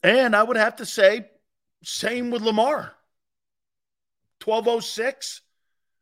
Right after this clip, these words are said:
Two times he's gone over a thousand yards. You gotta think him too. Bear goes, "I think you make the pick after the season." If I'm gonna pick him right now,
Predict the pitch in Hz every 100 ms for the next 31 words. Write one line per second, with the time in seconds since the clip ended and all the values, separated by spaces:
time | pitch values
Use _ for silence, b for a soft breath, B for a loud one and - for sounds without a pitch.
0 | _ _ _ _ _ - 214 220 233 190
1 | 180 202 208 214 202 196 208 208 214 202
2 | 208 233 233 - - _ _ _ - 120
3 | _ 180 202 180 226 - _ 165 240 208
4 | 262 320 226 139 _ _ _ _ _ _
5 | _ _ _ _ _ _ _ _ _ _
6 | _ _ _ _ _ _ _ _ _ _
7 | _ _ - 214 226 202 170 165 202 175
8 | 165 175 170 - - 170 170 156 147 131
9 | 120 - 143 135 110 101 98 _ _ _
10 | _ _ _ _ _ _ _ _ _ _
11 | _ _ _ _ _ _ _ _ _ _
12 | _ _ _ _ _ _ _ _ _ _
13 | _ _ - 254 339 330 180 - 247 214
14 | 175 165 175 165 151 151 143 131 131